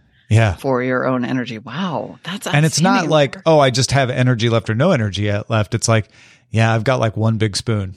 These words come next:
Speaker 1: I could give one big effort, but that's it."
Speaker 2: Right.
Speaker 1: So I can use it on a small thing or I could use it on a big thing. But once I use the <laughs> spoon, it's good, dirty. It goes in the dishwasher.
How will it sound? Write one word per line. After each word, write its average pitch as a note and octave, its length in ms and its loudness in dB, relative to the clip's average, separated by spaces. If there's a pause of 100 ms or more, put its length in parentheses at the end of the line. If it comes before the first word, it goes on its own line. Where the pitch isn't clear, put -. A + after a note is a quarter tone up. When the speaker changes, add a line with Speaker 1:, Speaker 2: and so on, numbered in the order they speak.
Speaker 1:
I A#2 80 -4
could G2+ 140 -6
give A#2 160 2
one A#2+ 180 2
big A2 160 0
effort, G#2 400 -2 (180)
but - 80 -10
that's G2 220 0
it." F#2+ 240 -4 (460)
Speaker 2:
Right. D#3+ 160 0
Speaker 1:
So C3+ 40 2
I G#2 80 0
can G#2 140 -8
use B2+ 200 2
it B2+ 80 2
on A#2 180 2
a G#2 40 -6
small C#3+ 280 0
thing D#3+ 340 0
or C3+ 40 0
I A#2 60 0
could A2 120 -8
use A#2 120 0
it A#2+ 60 2
on A2 60 0
a G#2 40 -4
big A2 220 0
thing. F#2 220 -4
But G2 100 -8
once A2+ 180 -4
I B2+ 60 0
use C3+ 180 0
the C3+ 120 -2
<laughs> - 120 -2
spoon, D#3 300 2
it's - 140 -8
good, G#2 280 -8
dirty. C3 340 0
It G2 80 -8
goes A#2+ 200 2
in B2 60 -2
the B2 40 -2
dishwasher. G#2+ 580 -2